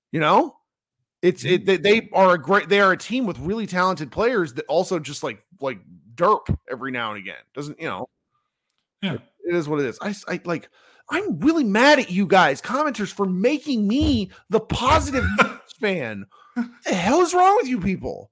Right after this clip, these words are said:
Speaker 2: This was a game for you to get angry too. This, like, checked all your angry boxes
Speaker 1: You know, I mean,
Speaker 2: for the
Speaker 1: I
Speaker 2: most
Speaker 1: wa-,
Speaker 2: part.
Speaker 1: I, I didn't, you know, baby stuff zapped my,
Speaker 2: Yeah.
Speaker 1: my, my, I was up early and then had a,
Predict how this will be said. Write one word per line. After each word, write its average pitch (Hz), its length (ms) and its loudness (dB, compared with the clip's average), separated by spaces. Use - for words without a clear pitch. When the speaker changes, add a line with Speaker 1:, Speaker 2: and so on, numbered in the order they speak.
Speaker 2:
This 170 200 -4
was 254 140 4
a 165 40 2
game 151 200 0
for 160 100 -8
you 151 120 -2
to 147 140 -2
get 123 80 -4
angry 139 320 0
too. 147 220 -2
This, 123 220 -6
like, 151 180 -6
checked 135 260 -8
all 127 140 -8
your 123 140 -8
angry 131 260 -6
boxes 104 380 -14
Speaker 1:
You 165 80 -6
know, 143 200 -6
I 127 60 -10
mean, 143 220 -8
Speaker 2:
for 104 40 -10
the 104 60 -8
Speaker 1:
I 139 40 -6
Speaker 2:
most 131 140 -6
Speaker 1:
wa-, 87 60 -8
Speaker 2:
part. 98 240 -14
Speaker 1:
I, 123 340 -10
I 123 60 -6
didn't, 104 600 -12
you 120 120 -12
know, 95 140 -12
baby 110 360 -8
stuff 101 300 -8
zapped 95 440 -6
my, 92 240 -8
Speaker 2:
Yeah. 95 100 -10
Speaker 1:
my, 104 120 -10
my, 90 480 -10
I 98 80 -6
was 104 180 -8
up 101 220 -6
early 113 440 0
and 95 320 -10
then 95 180 -8
had 104 180 -6
a, 90 140 -10